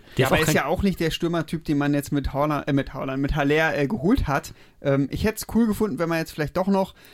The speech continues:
Speaker 2: mal so einen vielleicht älteren Ex-Star holt. Edin Dzeko zum Beispiel.
Speaker 1: Der geistert jedes Jahr
Speaker 2: Ja,
Speaker 1: rum, tatsächlich.
Speaker 2: äh, aber auch so ein Name, wo ich sag, würde ich noch mal cool finden, wenn der in der Bundesliga spielt. Ob der jetzt Dortmund so viel hilft oder nicht, ist mir egal. Aber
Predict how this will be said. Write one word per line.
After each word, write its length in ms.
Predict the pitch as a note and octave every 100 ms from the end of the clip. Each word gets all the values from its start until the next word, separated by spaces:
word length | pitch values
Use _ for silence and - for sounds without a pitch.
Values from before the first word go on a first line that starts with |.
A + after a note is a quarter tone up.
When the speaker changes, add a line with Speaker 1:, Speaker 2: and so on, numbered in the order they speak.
| -
Speaker 2:
mal 200 | D3 E3
so 80 | D#3
einen 200 | D#3+ D#3
vielleicht 340 | - D3+ D3 - _ -
älteren 420 | E3+ F3+ E3+ D#3+
Ex-Star 880 | F3 - - - - - D#3 E3 E3
holt. 320 | E3 G3+ - _ -
Edin 260 | D#3+ E3+
Dzeko 300 | D3+ F#3 G3+
zum 160 | G3+ F#3
Beispiel. 420 | F3 F#3 - F#3 - -
Speaker 1:
Der 100 | A#2+
geistert 300 | A#2+ A#2 A#2+
jedes 240 | A#2 A#2+
Jahr 180 | A2 A#2+
Speaker 2:
Ja, 120 | B2
Speaker 1:
rum, 80 | C3+
tatsächlich. 460 | B2+ - G#2 C3 C#3
Speaker 2:
äh, 20 |
aber 240 | E3 F#3
auch 180 | E3 G3
so 100 | G#3
ein 100 | G3+
Name, 280 | G3 G#3+ G3+
wo 60 | G3+
ich 80 | F#3
sag, 180 | G3
würde 100 | G3
ich 60 | G#3
noch 60 | G#3+
mal 120 | G3+ -
cool 100 | C4
finden, 180 | B3 F#3+
wenn 100 | F#3+
der 80 | F#3+
in 60 |
der 60 | F3
Bundesliga 360 | A3 C#4 C3 C3+
spielt. 300 | - C3+ C#3
Ob 60 |
der 100 | C#3
jetzt 120 | C3+
Dortmund 220 | D#3 D3 D3
so 60 |
viel 100 | D3
hilft 220 | D3+ F3 D3+
oder 80 |
nicht, 120 | D3+ F3
ist 100 | E3
mir 80 |
egal. 340 | D3 D3+ G3+ D3
Aber 160 | D3